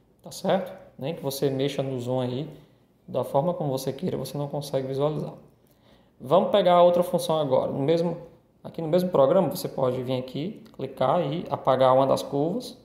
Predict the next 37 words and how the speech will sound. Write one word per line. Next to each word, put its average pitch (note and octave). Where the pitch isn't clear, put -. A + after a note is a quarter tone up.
pode C3+
apagar C3
a C#3+
outra C3
curva, G3+
e E3
aí D#3+
você F#3
começa D3+
a F3+
adicionar E3+
a F#3
outra, D3
né? E3+
Na C3
questão G3
trinta F3
e C3+
cinco, G3
a D3
gente D3
tinha D3
que C#3
o C3+
f D3+
de B2+
g B2
de A#2+
x E3+
dava B2+
raiz, C#3
né? C#3+
Você -
clica -
aqui -
no B2
raiz B2